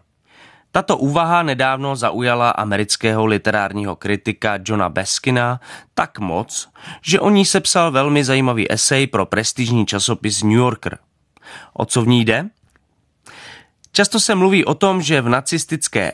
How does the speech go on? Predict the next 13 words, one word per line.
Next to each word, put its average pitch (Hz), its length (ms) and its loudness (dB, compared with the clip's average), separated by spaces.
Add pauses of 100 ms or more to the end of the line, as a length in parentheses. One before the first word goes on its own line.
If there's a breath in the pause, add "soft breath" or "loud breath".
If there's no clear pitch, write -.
éře 131 480 0
prostoupila 117 840 0
estetika 104 640 -4
politiku, 123 760 0 (300 loud breath)
ale 147 220 -2
málo 143 360 0
kdo 143 220 -2
si 131 180 -2
pod 120 240 -6
tím 127 260 2
představí 110 640 -2
cokoliv 107 440 -2
konkrétního. 110 840 -2